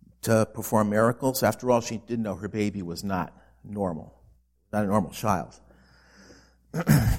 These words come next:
Now, on the surface, it seems her request is almost profane, that asking Jesus to make wine for a party seems a bit undignified for him. However, it does seem Mary was confident Jesus would know how to solve this problem.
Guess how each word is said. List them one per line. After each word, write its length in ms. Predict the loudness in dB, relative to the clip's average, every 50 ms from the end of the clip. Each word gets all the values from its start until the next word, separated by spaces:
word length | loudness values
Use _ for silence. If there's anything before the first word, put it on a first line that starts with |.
| -2 -8 -20 _ _ _ _ _ _ _ _ -10 -8 -8 -14 -20 -20 -10
Now, 260 | -2 2 4 4 6 4
on 120 | 4 2
the 80 | 0 0
surface, 480 | 0 2 2 2 2 2 0 -2 -2
it 80 | -4 -6
seems 300 | -6 -4 -4 -6 -6 -4
her 80 | -4
request 480 | -4 -4 -4 -2 0 0 0 0 -4 -8
is 160 | -8 -4 -2
almost 400 | -2 0 -2 -2 -4 -6 -10 -10
profane, 720 | -10 -10 -10 -8 -4 -2 0 2 2 2 0 -2 -6 -8 -10
that 200 | -10 -10 -10 -8 -6
asking 380 | -6 -4 -4 -4 -4 -4 -4
Jesus 320 | -2 -2 -4 -4 -4 -6 -8
to 100 | -6 -6
make 140 | -6 -4 -4
wine 320 | -4 0 2 2 2 0
for 160 | -2 -6 -10 -12
a 40 |
party 500 | -6 0 0 2 2 0 -2 -4 -8 -12 -14 _ _ _ _ _ _ _ _ _ _ _ _ _ _ _ _ _
seems 300 | _ -2 0 0 0 0
a 60 | -2 0
bit 300 | 2 2 2 0 -2 -12 -20 _ _ _ _ _ _ _ 0
undignified 800 | 0 2 4 2 2 2 0 -2 -6 -6 -6 -6 -6 -8 -10 -14 -20 -20 _ _ _ -20 -20 -14
for 160 | -10 -8 -8
him. 240 | -8 -6 -8 -10 -10 -14 -18 -20 _ _ _ _ _ _ _ _ _ -16 -16 -16 _ _ _ _ _ _ _ _ _ _ _ _ _
However, 420 | -2 2 4 6 6 4 4 2
it 100 | 2 2
does 240 | 4 2 2 2 0
seem 180 | -2 -2 0 0
Mary 240 | 2 2 2 2
was 160 | 0 -2 -6 -8
confident 540 | -6 -2 -2 -2 -2 -2 -6 -12 -14 -12
Jesus 400 | -8 -8 -8 -8 -8 -10 -12 -12
would 140 | -12 -12 -10
know 160 | -6 -6 -6
how 120 | -6 -6 -8
to 80 | -8
solve 360 | -6 -4 -2 0 0 -2 -2 -6
this 140 | -10 -14
problem. 500 | -12 -4 0 2 2 2 0 -2 -8 -14